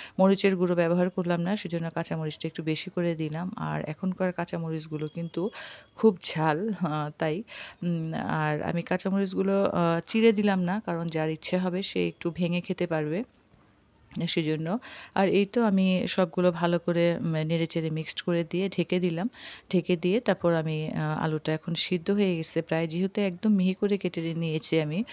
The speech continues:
আলুটা, সেজন্য একদম তেলের মধ্যেই আমার আলুটা সিদ্ধ হয়ে গেছে। আসলে আমরা যদি পানি ব্যবহার না করি, তাহলে কিন্তু আলুটা খেতে কিন্তু খুব ভালো লাগে। আর মশলা,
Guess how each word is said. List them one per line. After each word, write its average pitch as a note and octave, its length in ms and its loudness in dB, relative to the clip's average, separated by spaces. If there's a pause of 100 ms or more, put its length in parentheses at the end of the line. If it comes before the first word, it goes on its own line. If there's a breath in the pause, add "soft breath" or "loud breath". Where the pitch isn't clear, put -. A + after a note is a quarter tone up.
(300 loud breath)
আলুটা, E3 480 2
সেজন্য D#3+ 400 -4
একদম D#3 240 -4
তেলের E3+ 340 2
মধ্যেই E3 320 -2
আমার D#3 180 -4
আলুটা D3 300 -2
সিদ্ধ - 300 -4
হয়ে D#3+ 220 2
গেছে। G#3 300 -4
আসলে F#3+ 360 0
আমরা F3+ 200 0
যদি F#3+ 200 0
পানি F#3 280 0
ব্যবহার G3+ 380 4
না F3 160 2
করি, F3 320 0 (380 loud breath)
তাহলে F3 240 2
কিন্তু F3 300 -2
আলুটা E3 420 -2
খেতে - 240 -8
কিন্তু D#3 260 -6
খুব D#3+ 200 -8
ভালো D#3+ 260 0
লাগে। D#3+ 380 -2
আর D3+ 280 -4
মশলা, D#3 500 -2